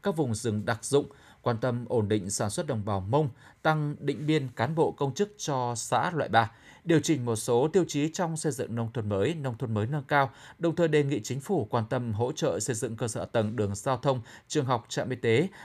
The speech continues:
đảm bảo an toàn cho người dân phía hạ du của các công trình thủy điện. Thay mặt lãnh đạo tỉnh, Phó Chủ tịch Thường trực Ủy ban Nhân dân tỉnh Nguyễn Văn Thi đã tiếp thu, giải trình những vấn đề thuộc thẩm quyền. Thay mặt các đại biểu, đồng chí Lại Thế Nguyên,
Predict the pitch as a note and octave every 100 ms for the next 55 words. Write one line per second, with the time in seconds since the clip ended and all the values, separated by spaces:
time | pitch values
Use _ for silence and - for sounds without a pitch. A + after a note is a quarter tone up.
0 | - D3 C3+ D#3+ D#3+ D3 A2+ - C#3+ A#2
1 | G2+ B2 A#2 A2 A#2+ D3+ G2+ C3 C#3 A#2
2 | C3 G#2 - F3+ E3+ B2 A#2+ F#2 - F2+
3 | G#2 - - _ - - - A#2+ A2+ G#2
4 | C#3 D3 - C3+ G#2+ - - - B2 F3+
5 | E3 D3 C3+ - C3 A#2 D#3 C3+ - A#2
6 | C3+ D3+ D3+ E3 C#3+ B2+ F#2+ G#2 B2+ C3+
7 | D3 B2 - - - A2+ A2+ B2+ F#3 F#3+
8 | E3 C#3+ B2 G#2+ C3 G#2+ A2 C#3+ C#3 G#2+
9 | A2+ - A2 F#2 A#2 G2+ _ _ _ -
10 | - - G3 D#3 - G3 C#3+ C3 A2+ A2
11 | A#2+ A2 B2 C3+ D3 - B2+ D3 D#3+